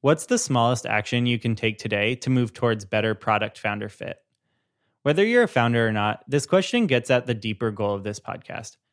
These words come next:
finding ways to align your work with your life. Think about ways that your experience, background, personality, and constraints can inform your work. Before we wrap things up, I want to take just a second to talk about Podia.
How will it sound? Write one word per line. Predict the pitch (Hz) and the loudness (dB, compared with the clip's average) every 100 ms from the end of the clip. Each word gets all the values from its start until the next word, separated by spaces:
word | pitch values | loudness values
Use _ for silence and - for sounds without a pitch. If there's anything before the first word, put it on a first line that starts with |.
| _ | _
finding | 151 170 208 160 | 2 4 2 2
ways | 117 120 131 | 2 2 0
to | - 131 | 0 0
align | 113 110 113 | 2 0 0
your | 110 | -2
work | 101 104 107 - | -2 -4 -6 -8
with | 123 104 | -8 -4
your | 107 | -4
life. | 101 - - - _ _ _ _ | -4 -6 -10 -14 _ _ _ _
Think | 180 220 | -2 2
about | 262 226 | 4 4
ways | 123 117 113 | 4 2 0
that | 120 | 0
your | 117 | 2
experience, | 113 - - 120 123 139 - | 0 -2 -2 -2 0 -2 -4
background, | - 117 110 120 117 117 | -2 -2 0 -2 -2 -4
personality, | - 139 139 147 139 139 139 | -2 -2 2 2 4 2 -2
and | 127 | -2
constraints | 123 107 - 104 - | -4 -4 -6 -6 -8
can | - 110 | -8 -6
inform | 101 95 107 104 | -6 -6 -6 -6
your | 101 | -6
work. | 90 - - - _ _ _ | -8 -10 -14 -20 _ _ _
Before | 147 180 185 | -6 -2 0
we | 240 | 0
wrap | 254 226 - | -2 -4 -2
things | 226 123 | -4 -2
up, | 113 131 _ | -2 -4 _
I | 135 | -6
want | 170 240 | -4 -2
to | |
take | 175 156 | -2 -2
just | - 120 - | -2 -4 -4
a | |
second | 127 107 101 120 - | -6 -6 -6 -6 -8
to | 117 | -6
talk | 113 107 | -4 -4
about | 107 104 104 | -4 -6 -6
Podia. | - 104 90 - | -10 -12 -12 -16